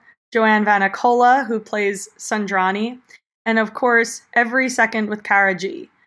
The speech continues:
Hope for The Expanse six oh two. Much improved team spirit on the Rossi. I think we're all with you, Christian.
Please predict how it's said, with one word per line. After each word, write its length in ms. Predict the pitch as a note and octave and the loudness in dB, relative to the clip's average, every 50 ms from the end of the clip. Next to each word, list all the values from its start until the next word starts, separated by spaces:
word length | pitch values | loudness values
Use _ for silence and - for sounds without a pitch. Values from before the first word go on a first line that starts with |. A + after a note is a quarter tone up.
| _ _ _ - | _ _ _ -4
Hope 160 | B3+ C4 C4 | -2 -2 -2
for 100 | - D4+ | -2 -4
The 100 | C#4 C#4+ C4+ | -2 -2 -4
Expanse 520 | B3 - - B3 B3 A#3+ A3+ - - - _ | -6 -6 -2 -2 -2 -2 -2 -6 -12 -18 _
six 320 | - - - A#3 A3+ - | -12 -6 -6 -4 -4 -2
oh 80 | A#3 G#3+ | -4 -4
two. 360 | G#3 - - - - - - _ _ | -4 -6 -8 -10 -12 -16 -18 _ _
Much 260 | - A#3 B3+ C4 - | -2 0 0 0 0
improved 520 | D4+ C#4 C4 - C#4 B3+ A#3+ A3 - A#3 - | -4 -8 -6 -4 -4 -4 -4 -4 -8 -12 -10
team 180 | - B3 A#3 | -6 -6 -6
spirit 380 | A3 - - A3 G#3 G#3 G#3 - | -6 -2 0 2 2 2 2 0
on 140 | - G#3 G#3 | -4 -4 -4
the 80 | G3+ G3 | -4 -4
Rossi. 580 | F#3+ F#3 F#3+ - - - - G3 G#3+ F#3+ F#3+ - _ _ _ _ _ _ _ _ | -4 -4 -6 -8 -10 -12 -12 -12 -12 -12 -14 -16 _ _ _ _ _ _ _ _
I 100 | - G3 | -8 -8
think 300 | G3 - A3 G#3 G#3 G#3 | -6 -6 -6 -6 -4 -4
we're 120 | G#3+ G#3 G3+ | -2 0 2
all 200 | G3+ G3+ G3+ F#3+ | 2 2 0 0
with 200 | G3 F#3+ G3 - | -2 -6 -6 -8
you, 80 | - - | -10 -8
Christian. 760 | - - - F#3+ - - - - - - - G#3+ G3+ G3+ | -6 -6 -6 -6 -6 -8 -6 -8 -8 -8 -8 -10 -14 -16